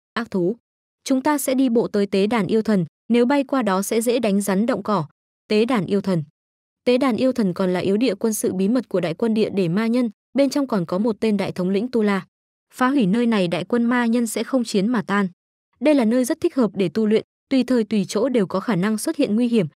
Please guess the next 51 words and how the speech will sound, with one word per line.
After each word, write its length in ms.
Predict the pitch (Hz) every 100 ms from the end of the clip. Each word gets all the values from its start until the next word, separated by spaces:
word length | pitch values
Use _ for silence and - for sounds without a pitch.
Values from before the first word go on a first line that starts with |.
| _ -
sẽ 140 | 247
giúp 160 | 254 349
tôi 120 | - 233
luyện 160 | 214
ý 140 | - 190
chí 220 | - 208
của 140 | 226
ngươi 160 | 185 214
khai 200 | 233 208
phá 220 | 190 180
tiềm 240 | 185 202
năng." 180 | 170 190 - _ _ _ _
Sau 180 | - 302
đó 180 | 240 233
liền 240 | 262 190
bắt 120 | 302 -
Phương 200 | 269 226
Hàn 220 | 214 180
đi 120 | 226
trước 200 | 269 330
mở 160 | 233 170
đường, 240 | 190 165
cô 120 | 208
ấy 220 | 208 185
sẽ 160 | 196 214
không 240 | - 240
ra 140 | 202 196
tay. 260 | 202 185 - _ _ _ _ _
Một 120 | 262 262
con 160 | 302
thâm 140 | 294 262
uyên 140 | 254
huyết 200 | 233 339
lang 200 | 254 233
lao 200 | 220 208
tới 180 | 202 190
chỗ 140 | 233
họ, 220 | 262 247 - _ _
Phương 180 | 311 285
Hàn 200 | 254 196
nhanh 220 | 240 233
như 100 | 233
chớp 240 | 220 330
lao 200 | 240 220
lên 200 | 208 214
cho 140 | 202 214
nó 180 | 180 190
lên 220 | 220 196
ban 180 | 196 175
ngắm 160 | 165
gà. 220 | 220 190